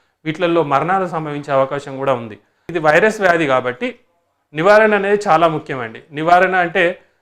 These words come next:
మన భారత ప్రభుత్వం ఇది మొట్టమొదటిసారిగా గుర్తించబడ్డ వ్యాధి కాబట్టి భారత ప్రభుత్వము మన దగ్గర అయితే మన దేశంలో దీనికి కావాల్సిన lumpy di-, lumpy skin disease vaccine అనేది అయితే మన దేశంలో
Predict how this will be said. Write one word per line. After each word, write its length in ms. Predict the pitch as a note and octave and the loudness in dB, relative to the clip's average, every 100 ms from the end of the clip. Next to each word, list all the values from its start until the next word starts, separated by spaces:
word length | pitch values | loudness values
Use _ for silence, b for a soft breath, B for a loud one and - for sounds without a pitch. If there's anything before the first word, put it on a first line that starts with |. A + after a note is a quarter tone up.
| _ _ _ C#3+ | _ _ _ -4
మన 460 | D3+ D3+ D3+ D3 C3+ | 0 2 2 0 2
భారత 360 | C#3+ G3 G#3+ | 4 4 2
ప్రభుత్వం 460 | G#3+ G#3 G3+ G3+ G3 | 2 2 4 0 0
ఇది 120 | F#3 | -2
మొట్టమొదటిసారిగా 840 | D#3+ D3 F3+ F#3+ F#3+ F#3+ F3+ F3+ | -4 -2 -2 -2 -2 0 0 0
గుర్తించబడ్డ 580 | E3+ D#3 E3+ D#3+ D#3+ D#3 | -2 -6 -10 -8 -4 -2
వ్యాధి 280 | C#3+ C3+ D#3 | 0 2 2
కాబట్టి 440 | D#3 D#3 D#3 C4 - _ | 2 2 0 -6 -10 _
భారత 420 | C3+ C#3+ G3 A3 | 0 2 2 0
ప్రభుత్వము 600 | G#3+ G3+ G3 F#3 F3+ E3 F#3+ | 0 0 -2 -6 -4 -4 -8
మన 200 | D#3 D3+ | -8 -4
దగ్గర 260 | E3 E3 F#3 | -2 0 0
అయితే 220 | F3+ F#3 | -2 -2
మన 200 | E3 D#3+ | -2 -2
దేశంలో 600 | D#3+ E3 E3 F3 G#3 B3+ b b b b | -2 -4 -6 -2 -2 -2 b b b b
దీనికి 580 | D3+ F#3+ E3+ F#3 F3+ D3 - | -4 -4 0 0 -2 -6 0
కావాల్సిన 420 | D3 D#3+ F#3 G3 | 2 4 2 -2
lumpy 440 | D#3 C#3 E3 G#3 | 0 -2 -2 -6
di-, 280 | F#3 G3+ F3 | -4 -4 -6
lumpy 460 | D#3+ C#3+ D#3 F#3 G#3 | -4 -4 -4 -6 -6
skin 320 | G#3 G3 F#3 | -4 -6 -4
disease 340 | F3+ F3 F3+ | -6 -8 -8
vaccine 340 | F3 D#3+ D#3+ E3 | 0 0 0 -4
అనేది 200 | D#3+ D#3 | -6 -6
అయితే 180 | D#3 | -6
మన 180 | F#3+ E3 | -4 -4
దేశంలో 580 | D3+ D3+ D#3+ D#3+ D#3+ D#3 | -4 -6 -6 -4 -2 -4